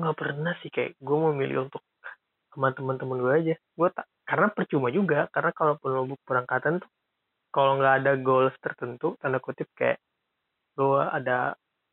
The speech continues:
eh, apa, program apa gitu, gua nggak bakal percuma, karena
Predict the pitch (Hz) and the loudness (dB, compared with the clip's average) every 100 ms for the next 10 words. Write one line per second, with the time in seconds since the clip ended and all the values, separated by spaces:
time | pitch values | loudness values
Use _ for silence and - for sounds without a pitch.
0 | _ _ - 139 127 143 135 - 151 - | _ _ -2 2 2 0 -2 -2 -2 -2
1 | _ _ _ - 143 127 127 127 135 151 | _ _ _ -2 0 2 0 -2 -8 -4
2 | 123 - 147 143 135 143 147 _ _ _ | -4 0 2 2 0 -2 -4 _ _ _
3 | _ _ _ _ _ _ - 151 160 123 | _ _ _ _ _ _ -4 0 2 4
4 | 123 - _ _ _ _ _ _ - 139 | 2 0 _ _ _ _ _ _ -2 -2
5 | 139 131 131 175 175 151 135 151 185 | 0 -4 -2 2 2 2 2 2 0